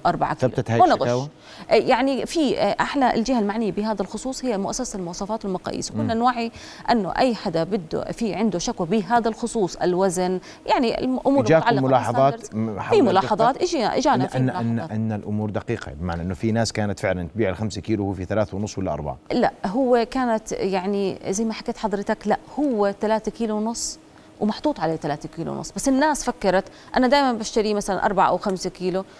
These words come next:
Speaker 1: يا ربي وزنه ثلاثة كيلو ونص. فهاي هي ما كان، آه، في الحقيقة في الواقع على الأسواق، والجهة المعنية بهذه، مراقبة هذا الأمور هي مؤسسة المواصفات المقاييس. عودة على الأسعار، نعم السكر انخفض، يعني أنا بدي أحكي لك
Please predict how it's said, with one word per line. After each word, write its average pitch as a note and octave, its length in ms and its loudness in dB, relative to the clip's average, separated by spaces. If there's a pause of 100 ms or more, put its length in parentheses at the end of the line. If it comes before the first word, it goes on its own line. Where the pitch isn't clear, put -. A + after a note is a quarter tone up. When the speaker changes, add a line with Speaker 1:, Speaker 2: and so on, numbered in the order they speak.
(140)
Speaker 1:
يا G#3+ 60 4
ربي A3+ 200 2
وزنه A3 240 2
ثلاثة F#3 340 -2
كيلو D#3 240 -6
ونص. - 300 -10 (300)
فهاي A3+ 340 4
هي F3+ 180 2
ما E3+ 260 0
كان، E3 260 -2
آه، - 640 -4
في - 140 -6
الحقيقة E3 440 -4
في E3 260 -2
الواقع F3 400 2
على D#3+ 340 0
الأسواق، D3 420 -4 (300)
والجهة G3 500 0
المعنية F3+ 480 0
بهذه، F3 540 -2
مراقبة F3+ 440 -2
هذا F3+ 320 -2
الأمور G3 460 -2 (300)
هي G#3 100 2
مؤسسة F3+ 380 -4
المواصفات E3+ 380 -4
المقاييس. - 460 -8 (240)
عودة C#4+ 320 4
على A3 220 0
الأسعار، G#3+ 480 0
نعم F#3 240 -2
السكر - 560 -4
انخفض، F#3 360 -4 (460)
يعني F#3 460 0
أنا G3+ 100 0
بدي F#3+ 140 -2
أحكي - 260 -4
لك G#3 100 -2